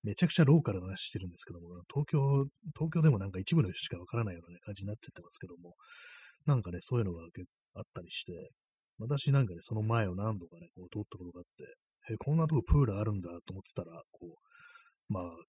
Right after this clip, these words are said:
なくな、なくなりましたね。もう相当前ですけども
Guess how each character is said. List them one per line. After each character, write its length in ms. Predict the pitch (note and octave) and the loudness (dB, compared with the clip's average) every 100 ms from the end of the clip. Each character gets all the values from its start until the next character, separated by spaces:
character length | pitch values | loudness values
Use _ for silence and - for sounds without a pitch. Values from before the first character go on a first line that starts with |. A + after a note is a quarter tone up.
| _ _ _ | _ _ _
な 120 | A#2+ G#2 | -6 -4
く 80 | |
な、 80 | G#2 G#2 | -4 -4
な 120 | A#2+ | -6
く 80 | G2 | -4
な 60 | G#2+ | -2
り 80 | A2 | -2
ま 80 | G#2+ | -2
し 80 | |
た 80 | - | -8
ね。 80 | - - - | -14 -20 -16
も 100 | F2 | -16
う 20 | |
相 180 | - B2 | -8 0
当 80 | |
前 160 | B2+ B2+ | 2 2
で 80 | - | 0
す 100 | - | -8
け 100 | E3+ | -14
ど 80 | - | -14
も 320 | - - D3+ | -20 -20 -20